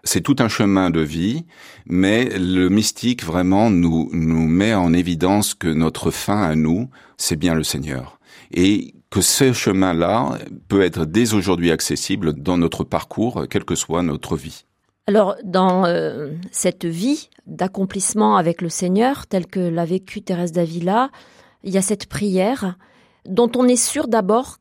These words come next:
Speaker 2: que c'est bien elle qui l'a écrite et, et que c'est bien le fruit de son expérience spirituelle ?
Speaker 1: Il y a un consensus qui fait qu'on, on pense qu'en effet cette prière a été écrite par elle. Elle a été retrouvée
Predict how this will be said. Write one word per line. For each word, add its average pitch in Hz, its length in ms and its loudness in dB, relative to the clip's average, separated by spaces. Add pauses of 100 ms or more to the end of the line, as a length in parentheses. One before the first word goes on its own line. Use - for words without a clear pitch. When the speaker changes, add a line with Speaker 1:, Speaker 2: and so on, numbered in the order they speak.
(100)
Speaker 2:
que 196 440 4 (420)
c'est 202 200 -2
bien 214 220 6
elle 240 220 4
qui 226 140 -6
l'a 196 180 0
écrite 233 580 -4
et, 190 380 2
et 185 60 0
que 190 260 -4
c'est 185 260 -4
bien 180 220 0
le 202 140 4
fruit 226 320 0
de 202 100 0
son 190 160 -2
expérience 190 460 -2
spirituelle ? 202 640 -4 (760)
Speaker 1:
Il 95 60 -8
y 95 80 2
a 104 60 4
un 104 40 2
consensus 120 600 2
qui - 160 -18
fait 98 140 0
qu'on, 82 440 2
on 80 120 -4
pense 101 260 2
qu'en 85 160 -2
effet 78 220 0
cette - 200 -2
prière 85 440 -2
a 69 80 0
été - 180 -4
écrite - 300 -8
par 76 240 -2
elle. 107 200 0
Elle 73 140 -4
a 71 80 0
été 76 220 -2
retrouvée 90 760 -2